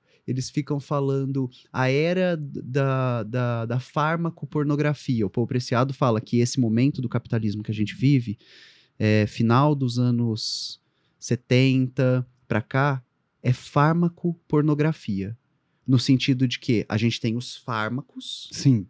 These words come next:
Speaker 1: toma isso, injeta aquilo, bebe aquilo, depois do treino toma isso, antes do treino toma aquilo. E é fármaco pornográfico, porque tá associado com a es-, superexposição do corpo,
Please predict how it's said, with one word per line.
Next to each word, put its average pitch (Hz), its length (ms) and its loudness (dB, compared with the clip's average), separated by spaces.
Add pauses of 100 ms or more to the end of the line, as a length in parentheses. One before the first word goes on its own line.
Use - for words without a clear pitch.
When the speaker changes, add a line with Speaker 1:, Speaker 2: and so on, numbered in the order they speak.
(140)
Speaker 1:
toma 151 320 0
isso, 143 320 -4
injeta 139 360 0
aquilo, 139 480 0
bebe 135 320 0
aquilo, 143 540 0
depois 139 320 -2
do 139 100 -4
treino 147 320 0
toma 147 280 0
isso, 151 280 2
antes 139 160 -2
do 147 80 0
treino 147 300 -2
toma 147 220 -2
aquilo. 131 200 -10 (360)
E 180 320 0 (320)
é 151 100 -2
fármaco 170 640 0 (100)
pornográfico, 165 1120 -2 (520)
porque 143 240 -2
tá 143 140 -2
associado 139 680 -4
com - 100 -6
a 143 40 2
es-, 143 240 -4
superexposição 151 1080 -4
do 139 80 -4
corpo, 135 580 -2